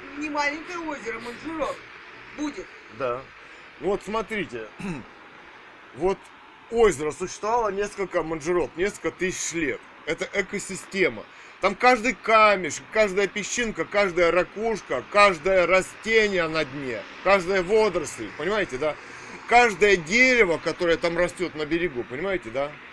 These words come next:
Speaker 2: Каждый ручеек,
Speaker 1: Вот теперь
Speaker 2: который
Speaker 1: там
Speaker 2: туда.
Speaker 1: полная лужа,
Speaker 2: Понимаете, да?
Speaker 1: которую они постоянно очищают, перегоняют. Для чего?
Speaker 2: <clears throat>
Speaker 1: Для того, чтобы оно не загнило, не завоняло на многие километры.
Speaker 2: Да.
Speaker 1: Да, чтобы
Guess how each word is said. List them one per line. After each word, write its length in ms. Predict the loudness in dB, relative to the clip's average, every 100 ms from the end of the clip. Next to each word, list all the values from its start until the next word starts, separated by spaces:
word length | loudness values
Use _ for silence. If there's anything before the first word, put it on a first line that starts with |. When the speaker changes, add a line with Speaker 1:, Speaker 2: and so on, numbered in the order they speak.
| -2
Speaker 2:
Каждый 520 | 4 4 4 2 2 0 -10 -20 -20 -20 -20 -20 -4
ручеек, 560 | 0 2 4 4 8 8
Speaker 1:
Вот 140 | 8
теперь 140 | 4
Speaker 2:
который 200 | 4 4 2
Speaker 1:
там 80 | 2
Speaker 2:
туда. 140 | 2 2
Speaker 1:
полная 200 | 0 0
лужа, 480 | 0 0 0 -4 -12 -4
Speaker 2:
Понимаете, 360 | -2 0 0
да? 100 | 0
Speaker 1:
которую 220 | 0 0
они 180 | 0 -2
постоянно 640 | -6 -4 -2 4 4 4 0
очищают, 640 | -2 -8 -8 2 2 2
перегоняют. 640 | -4 -6 -2 0 0 -2 -2
Для 140 | -4
чего? 440 | -2 -2 0 0 -2 -6
Speaker 2:
<clears throat> 100 | -8
Speaker 1:
Для 100 | 0
того, 240 | 0 0
чтобы 220 | -4 0
оно 140 | 0 0
не 120 | -4
загнило, 520 | 4 4 4 -2 -2
не 140 | -2 -4
завоняло 760 | -4 2 2 4 4 4 4 -2
на 100 | -4
многие 340 | -6 -6 -10 -8
километры. 640 | -2 0 2 0 -2 -6 -14 -12
Speaker 2:
Да. 220 | -4 -4 -4 -10 -20 -16 4
Speaker 1:
Да, 200 | 4 4
чтобы 360 | 4 4 2